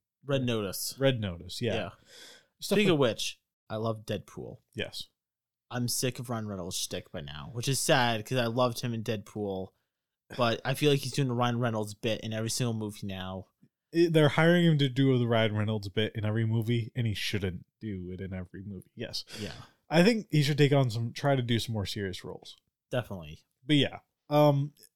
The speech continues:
Speaker 2: I think Deadpool works 'cause Deadpool's that kind of character, but then creating a whole bunch of, like, Deadpool ripoffs that don't wear masks and just have Ryan Reynolds' face.
Speaker 1: Yeah.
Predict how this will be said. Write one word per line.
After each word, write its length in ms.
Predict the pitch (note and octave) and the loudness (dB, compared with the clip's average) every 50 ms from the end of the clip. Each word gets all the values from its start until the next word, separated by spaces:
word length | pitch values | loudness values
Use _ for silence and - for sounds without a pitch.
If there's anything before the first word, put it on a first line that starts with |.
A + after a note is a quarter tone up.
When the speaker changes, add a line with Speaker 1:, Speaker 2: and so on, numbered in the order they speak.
| _ _ _ - | _ _ _ 0
Speaker 2:
I 120 | - C#3+ D3 | 0 2 2
think 220 | G#3+ G#3 E3 A#2 | 4 2 4 6
Deadpool 360 | D3 D3 D#3 D3 - D#3 D3 C3+ | 6 6 6 6 4 4 4 4
works 220 | C#3+ C3 - - | 2 2 0 -4
'cause 160 | - - C3 | -6 -6 -6
Deadpool's 540 | G#2+ - - - C#3+ C3 A#2 - - C#3 B2 | -6 -2 2 4 4 4 2 0 0 2 2
that 160 | B2+ A#2+ - | 2 2 2
kind 120 | - A2+ G#2+ | 0 -4 -6
of 80 | F#2+ | -6
character, 460 | - - G#2+ G#2+ A2 G#2+ - C#3 C3+ | -4 -2 -2 -2 -2 -2 -2 -2 -2
but 160 | B2 G#2 C3+ A#2+ | -2 0 2 4
then 160 | D#3 D3+ C#3 B2+ | 4 4 4 2
creating 440 | - - C#3 C3 B2 B2 C3 B2+ | 0 0 2 4 4 4 4 2
a 60 | A#2+ A2 | 2 0
whole 160 | - B2+ A#2+ | -2 -2 0
bunch 280 | A2+ B2 A#2+ A2+ - | 0 0 0 0 0
of, 160 | - A2+ G2 G2+ | -2 -2 -2 -2
like, 240 | G#2 G2+ G2 F2+ F2 _ _ _ - | -4 -4 -4 -6 -10 _ _ _ 0
Deadpool 520 | A2+ A2 G2+ F#2 - - A#2+ G#2+ G2 F2 F2+ | 0 0 0 -2 -8 -10 -10 -10 -10 -8 -4
ripoffs 540 | F#2 G2+ G2+ - - A#2 A2 A2 G#2 - - | -2 -2 -2 2 2 2 4 2 0 -2 -6
that 200 | - G2 F2+ D#2+ - | -6 -8 -6 -6 -6
don't 200 | G2 F#2+ F#2 E2 | -8 -6 -6 -8
wear 160 | G2+ G2 F#2+ | -8 -8 -8
masks 500 | F2+ F2+ F2+ F#2 G#2 G2+ - - - - | -8 -8 -8 -8 -6 -6 -6 -6 -6 -6
and 120 | G#2 F#2+ | -8 -8
just 160 | F#2 F2+ - | -8 -8 -6
have 120 | A2 G2 E2 | -6 -6 -4
Ryan 200 | F#2 F#2 F#2+ F2 | -4 -4 -4 -2
Reynolds' 260 | F2+ G#2 A#2+ A2+ - | 0 2 2 0 0
face. 460 | - - A#2+ A2 A2+ A2 - - - - | -2 -2 0 2 2 2 0 -2 -2 0
Speaker 1:
Yeah. 520 | D3 C#3+ D3 C#3 C3+ C3 B2 A#2+ A2 | 2 4 4 4 4 2 0 0 -2